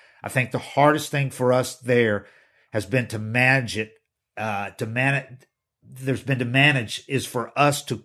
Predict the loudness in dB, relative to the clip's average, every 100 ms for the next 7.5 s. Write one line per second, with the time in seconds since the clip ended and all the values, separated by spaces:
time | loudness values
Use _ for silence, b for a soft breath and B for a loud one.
0 | _ -8 -2 -2 -2 -4 -2 -2 0 0
1 | 0 0 4 4 4 0 -2 0 -2 2
2 | 2 0 0 2 2 0 -10 -6 -6 -6
3 | -12 0 2 2 0 -4 -4 -6 -2 0
4 | 0 -2 -6 -4 0 0 0 -4 -20 B
5 | B B -10 0 0 2 -4 -4 0 0
6 | 0 -4 -6 -2 0 2 2 -2 -2 -2
7 | 0 0 0 -2